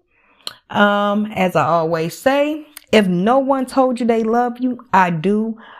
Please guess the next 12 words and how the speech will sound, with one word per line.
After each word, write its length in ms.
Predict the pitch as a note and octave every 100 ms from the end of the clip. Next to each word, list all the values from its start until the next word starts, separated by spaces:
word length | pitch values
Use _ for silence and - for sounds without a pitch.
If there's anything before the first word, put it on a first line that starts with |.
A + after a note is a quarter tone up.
| - -
I 140 | E3+
truly, 560 | D#3+ - A#3 A3 G#3+ G#3
truly 500 | G#3+ - G3+ F3+ E3+
do. 640 | D#3+ G#3 A3 A3 A3 A3 _ _ _ - - _ - _ _ _ _
And 540 | F#3+ G3 F#3 F#3+ G#3 - _ _ _ _ _ -
do 180 | G4+ E4+
better 320 | F#3+ E3+ E3
today 760 | - C#3+ C#3+ D#3 D3+ D3 D3+ _ -
than 180 | F#3+
you 120 | F#3+ F3+
did 400 | F3 F3+ G#3 F3+
yesterday. 800 | F3 F3 - F3+ F3 F3 -